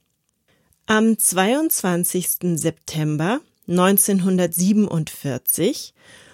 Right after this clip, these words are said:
wurde der Vertrag dann nach langen Verhandlungen unterzeichnet. Ein halbes Jahr später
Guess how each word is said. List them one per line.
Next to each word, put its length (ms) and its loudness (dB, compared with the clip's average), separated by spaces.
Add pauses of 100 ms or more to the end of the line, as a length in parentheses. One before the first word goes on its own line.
wurde 360 4
der 180 4
Vertrag 920 -4
dann 420 2 (100)
nach 360 -4
langen 560 4
Verhandlungen 1000 0 (360)
unterzeichnet. 1200 -4 (1200)
Ein 320 4
halbes 560 0
Jahr 300 0
später 760 -4